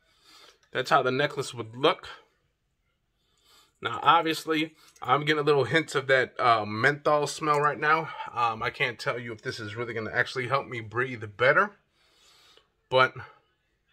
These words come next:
I mean, for what this thing is supposed to do,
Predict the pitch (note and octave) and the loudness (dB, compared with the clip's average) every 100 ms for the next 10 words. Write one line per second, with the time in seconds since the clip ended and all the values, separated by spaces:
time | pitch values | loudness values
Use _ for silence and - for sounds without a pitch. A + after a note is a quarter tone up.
0 | _ _ _ _ - - - C3 C#3+ A#2+ | _ _ _ _ -20 -20 -10 -4 -4 -4
1 | - A#2 B2+ G#3 A3 F#3 E3+ G3 E3 B2+ | -4 0 4 4 2 -8 -6 -4 -2 -4
2 | - B2 - F3+ G3+ F3+ - - _ _ | -4 -8 0 2 2 0 -4 -20 _ _
3 | - C3+ A#2 A#2+ D3+ D3 A#2 A#2+ | -10 -10 -8 -2 -2 -2 -8 -12